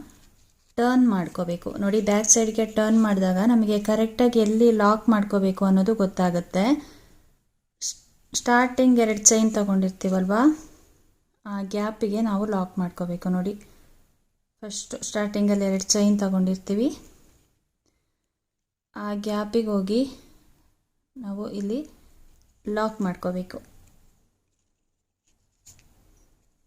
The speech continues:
ಈಗ ವರ್ಕ್ನ ಫ್ರಂಟ್ ಸೈಡಿಗೆ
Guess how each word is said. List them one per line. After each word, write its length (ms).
ಈಗ 240
ವರ್ಕ್ನ 440
ಫ್ರಂಟ್ 340
ಸೈಡಿಗೆ 400